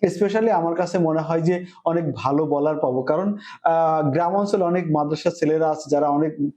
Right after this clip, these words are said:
ভালো ক্রিকেট খেলে, কিন্তু অনেক পারিপার্শ্বিক ব্যাপারের কারণে হয়তো তারা ওইভাবে উপর পর্যন্ত যেতে পারে না।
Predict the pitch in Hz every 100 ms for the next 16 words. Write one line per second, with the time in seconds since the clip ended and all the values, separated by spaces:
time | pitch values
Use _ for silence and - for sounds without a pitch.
0 | - 135 - 147 165 165 156 156 156 151
1 | 170 262 - - - 254 277 - 185 190
2 | 190 - 190 190 185 - 190 156 165 170
3 | 160 160 160 170 156 160 165 156 151 151
4 | 147 135 160 165 - _ - 151 160 143
5 | 143 147 131 143 170 147 120 117